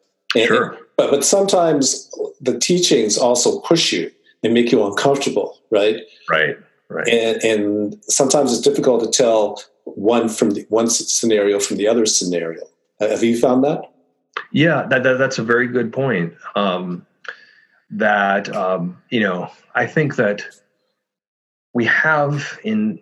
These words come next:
Speaker 2: you know, this society in particular, you know, this American kind of materialistic society, we have, we've adopted this position that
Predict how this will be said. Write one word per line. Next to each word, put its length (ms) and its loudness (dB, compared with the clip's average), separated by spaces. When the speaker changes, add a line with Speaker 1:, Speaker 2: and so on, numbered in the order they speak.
Speaker 2:
you 240 -6
know, 120 -8
this 280 0
society 600 -2
in 100 -4
particular, 600 -2
you 80 -4
know, 240 -6
this 180 -16
American 680 0
kind 180 -2
of 60 -2
materialistic 680 -2
society, 920 0
we 200 4
have, 500 0
we've 220 -6
adopted 640 -4
this 520 -6
position 680 -2
that 260 -2